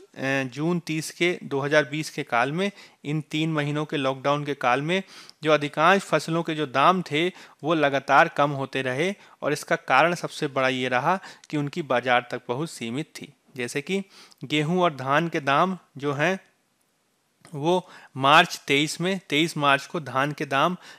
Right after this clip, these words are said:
प्रति कुंटल लगभग सत्रह सौ तीस थे, लेकिन जून तक आते आते वो सोलह सौ इक्यानवे हो गए। ठीक है, यानी लगभग जो है पचास रुपये की इसमें गिरावट देखी गई,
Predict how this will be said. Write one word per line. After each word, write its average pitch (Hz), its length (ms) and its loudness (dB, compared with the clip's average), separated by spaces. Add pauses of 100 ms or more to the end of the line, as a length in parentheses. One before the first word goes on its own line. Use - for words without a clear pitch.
(140)
प्रति 156 280 -4
कुंटल 160 400 -2
लगभग 143 360 -4
सत्रह 147 360 -6
सौ 139 160 -8
तीस 135 340 -10
थे, 190 220 -2 (320)
लेकिन 147 300 -4
जून 165 260 -2
तक 165 220 -4
आते 131 240 2
आते 170 360 -2 (300)
वो 170 280 -2 (180)
सोलह 143 380 2
सौ 147 160 -4
इक्यानवे 127 520 -2
हो 147 280 -4 (140)
गए। 107 260 -10 (300)
ठीक 170 160 -8
है, 208 100 0 (400)
यानी 170 240 2
लगभग 143 500 0
जो 151 160 -2
है 165 240 2 (420)
पचास 151 400 6
रुपये 156 260 0
की 165 160 -6
इसमें 175 340 -4 (120)
गिरावट 139 520 2
देखी 139 260 -6
गई, 175 240 -2